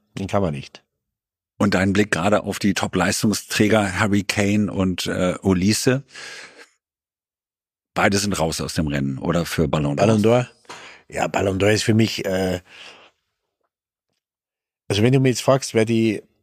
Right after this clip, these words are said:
Speaker 1: äh, letzten zehn Weltfußballer waren oder Ballon d'Or-Gewinner. Also ich bring die meisten zusammen, weil es war ja eigentlich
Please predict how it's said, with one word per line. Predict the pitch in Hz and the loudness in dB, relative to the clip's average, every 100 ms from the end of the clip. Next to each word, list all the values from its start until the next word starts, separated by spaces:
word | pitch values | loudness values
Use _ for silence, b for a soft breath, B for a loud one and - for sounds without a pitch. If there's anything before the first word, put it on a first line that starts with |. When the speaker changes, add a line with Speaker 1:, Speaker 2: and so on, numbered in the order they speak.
| _ _ | _ _
Speaker 1:
äh, | - 82 - - 57 | -14 -12 -12 -14 -12
letzten | - 123 - 120 | -2 -2 0 -4
zehn | - 117 107 | 0 0 2
Weltfußballer | 113 - 107 - 85 80 | 0 0 -6 -4 -2 -2
waren | 76 73 | -4 -8
oder | - 95 | -2 -2
Ballon | - 104 107 | 2 2 2
d'Or-Gewinner. | 98 107 101 87 82 - - _ _ B B B B _ _ _ _ 50 - | 2 0 0 -6 -6 -10 -18 _ _ B B B B _ _ _ _ -20 -18
Also | - 92 | -4 -2
ich | 90 | 0
bring | - 123 | 0 2
die | 110 | 4
meisten | 107 113 110 | 4 2 -2
zusammen, | - 117 | -2 2
weil | 120 | 2
es | 101 | 2
war | 95 110 | 2 4
ja | 110 107 | 4 4
eigentlich | 104 107 98 | 0 -4 -4